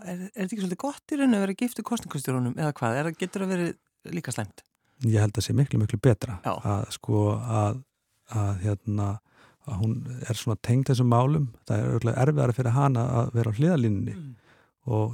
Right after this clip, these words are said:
Speaker 2: geta ekkert gert, en hún er algjörlega með mér í þessu og auðvitað er þetta álag mikið líka, en, eh, það í sjálfu sér bara styrkir okkur í þessu vegna þess að það er bara svo mikilvægt að,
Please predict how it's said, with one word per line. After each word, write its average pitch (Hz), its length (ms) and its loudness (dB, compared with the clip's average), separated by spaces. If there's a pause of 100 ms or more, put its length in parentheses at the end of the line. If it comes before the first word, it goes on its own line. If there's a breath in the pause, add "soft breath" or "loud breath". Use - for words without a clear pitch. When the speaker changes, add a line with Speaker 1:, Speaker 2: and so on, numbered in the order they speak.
Speaker 2:
geta 127 260 2
ekkert - 160 -10
gert, - 600 -2 (160)
en 110 200 -2
hún 113 160 0
er 110 80 2
algjörlega 117 380 0
með 113 100 0
mér 113 140 0
í 151 80 4
þessu 104 260 -2
og 107 380 -6
auðvitað 110 320 -2
er 107 80 -2
þetta 107 160 -2
álag 117 320 2
mikið 113 260 -2
líka, 139 300 -4 (880 soft breath)
en, 101 400 0
eh, 98 240 -2 (380)
það 113 360 4
í 113 80 2
sjálfu 110 220 -2
sér 113 100 -12
bara 95 160 -4
styrkir 127 460 0
okkur 113 180 -4
í 101 80 -2
þessu 117 320 -2
vegna 101 300 -4
þess - 100 -12
að 110 140 -16
það 107 100 0
er 104 80 -2
bara 104 140 -10
svo 107 100 2
mikilvægt 117 480 0
að, 110 160 -4